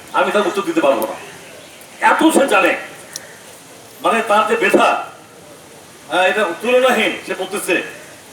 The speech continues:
যে আমি আশ্চর্য হয়ে যায়, এমন কোনো বিষয় নাই,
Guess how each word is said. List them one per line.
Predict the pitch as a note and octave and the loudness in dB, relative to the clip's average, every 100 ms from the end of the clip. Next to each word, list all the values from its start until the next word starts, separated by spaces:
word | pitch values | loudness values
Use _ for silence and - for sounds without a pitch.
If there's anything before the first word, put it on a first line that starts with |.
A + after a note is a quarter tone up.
| - - | -20 -10
যে | F#3+ | -6
আমি | G#3 | 2
আশ্চর্য | F#3+ - C4 C4+ | 2 4 4 4
হয়ে | C4 A#3+ | 4 4
যায়, | G#3 G3 E3 - - - - - | 4 4 4 -2 -12 -18 -16 -2
এমন | E3 B3+ C#4 | 4 6 6
কোনো | C#4 C4+ | 4 0
বিষয় | A3+ C4+ A#3+ A3 | 0 2 2 4
নাই, | F3+ F3+ | 4 4